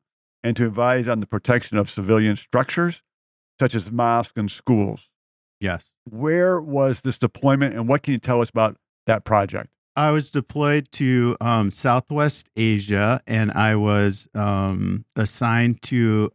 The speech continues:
Speaker 2: a air operations center. And my specific duty was involved with, there's some targets that you plan, you know they're out there, and you plan ahead of time, but there's some targets that kinda, you get intelligence and you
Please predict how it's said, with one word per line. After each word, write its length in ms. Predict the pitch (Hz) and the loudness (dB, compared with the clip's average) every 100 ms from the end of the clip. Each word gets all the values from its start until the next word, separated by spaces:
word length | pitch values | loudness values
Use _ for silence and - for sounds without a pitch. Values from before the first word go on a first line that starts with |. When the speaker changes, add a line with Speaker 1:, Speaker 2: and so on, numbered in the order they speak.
| - | -4
Speaker 2:
a 640 | 95 98 95 92 90 90 - | -2 0 0 0 0 -2 -2
air 220 | 117 120 | 0 2
operations 720 | 107 - 101 98 - 98 95 | 0 0 0 0 -2 -4 -4
center. 380 | - 82 80 - _ _ _ _ - | -4 -4 -4 -8 _ _ _ _ -2
And 320 | 123 123 117 | 0 2 2
my 160 | 117 120 | 0 -2
specific 680 | - 123 - 202 269 339 | -4 -4 2 2 2 0
duty 300 | - 127 123 | 0 0 2
was 240 | 123 120 113 | 2 2 0
involved 560 | 110 95 104 101 104 | -2 -2 -2 0 -2
with, 300 | 110 107 104 - _ _ _ _ _ | -2 0 0 -4 _ _ _ _ _
there's 220 | - 151 - | -2 -2 0
some 180 | 214 | -2
targets 460 | 226 165 170 190 - | 0 -2 0 -2 -2
that 80 | 147 | 0
you 160 | 127 | 0
plan, 420 | 113 - 127 170 165 | -2 -2 -2 0 0
you 120 | 107 | 0
know 200 | 113 127 | -2 -2
they're 160 | 135 | 0
out 260 | 123 135 - | 2 0 0
there, 220 | 180 160 | -2 0
and 140 | 139 104 | 2 0
you 80 | |
plan 260 | - 117 110 | -2 -2 0
ahead 180 | 104 104 | 0 -2
of 80 | 117 | -2
time, 220 | 143 143 | -2 -2
but 100 | 131 | 0
there's 180 | 135 - | -2 0
some 160 | 175 | -2
targets 500 | 175 120 117 123 - - | 0 0 0 0 -2 -6
that 240 | 117 - | -6 -2
kinda, 360 | 120 117 110 104 | -2 0 0 -2
you 160 | 110 | -2
get 240 | 107 117 - | 0 0 -2
intelligence 840 | 113 107 110 104 123 131 156 160 - | -4 -4 -2 0 -2 -2 -2 -2 -4
and 160 | 98 | -4
you 300 | 95 98 98 | -2 -2 -4